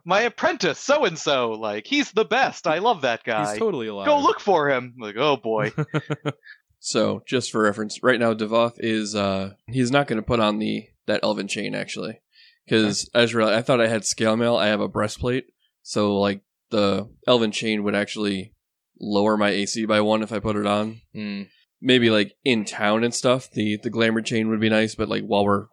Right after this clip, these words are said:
Speaker 3: exploring, I'm gonna just keep the breastplate that I got.
Speaker 2: Yeah, elven chain is mostly just for people who can only wear light armor, like a barbarian or a rogue. 'Cause, like, if you can wear medium armor,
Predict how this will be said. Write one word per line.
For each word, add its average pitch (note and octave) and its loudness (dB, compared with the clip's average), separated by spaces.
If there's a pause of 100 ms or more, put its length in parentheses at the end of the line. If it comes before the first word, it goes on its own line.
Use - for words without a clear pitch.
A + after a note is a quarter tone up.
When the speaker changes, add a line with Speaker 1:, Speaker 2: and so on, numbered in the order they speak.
Speaker 3:
exploring, G2+ 2
I'm G2 0
gonna F#2+ -2
just - -10
keep - -6
the F2+ -8
breastplate G2+ -6
that - -8
I G2 -6
got. G1+ -6 (300)
Speaker 2:
Yeah, G2+ 2 (140)
elven D3 4
chain D3 0
is G2+ -4
mostly A#2+ 2
just G#2+ -2
for G#2+ 0
people G#2 -4
who G2+ -4
can G2+ -6
only F#2+ -2
wear F2+ -4
light F2 -6
armor, D2+ -12 (460)
like A2+ 2
a G2+ 2
barbarian F#2 0
or F2+ -4
a F2 -4
rogue. F2+ -6 (340)
'Cause, A#2 2
like, A#2 4
if A#2 2
you D#3+ 4
can E3 4
wear B2+ 6
medium A2+ 4
armor, F2+ -2